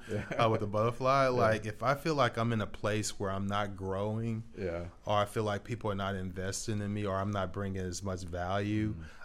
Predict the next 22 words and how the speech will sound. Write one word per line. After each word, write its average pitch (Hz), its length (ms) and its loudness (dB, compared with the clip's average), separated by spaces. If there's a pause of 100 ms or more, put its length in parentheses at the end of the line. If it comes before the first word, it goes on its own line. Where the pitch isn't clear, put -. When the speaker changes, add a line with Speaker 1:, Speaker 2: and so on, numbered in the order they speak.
(120)
Speaker 2:
I 104 80 4
feel 113 240 0
like 95 260 -2
a 90 60 -6
shifting 82 640 -4
is 80 160 -6
happening, 78 500 -10
Speaker 1:
Yeah. 92 140 -4
Speaker 2:
right? 95 320 0
And 98 120 -4
so - 140 0
I 101 100 2
try 117 220 0
to 113 80 2
be 98 320 -2
really 98 520 -4 (380)
cognitive 101 640 -2
of 87 120 -8
that, 85 260 -6 (440)
you 117 60 0
know, 107 180 0 (180)
I 120 120 4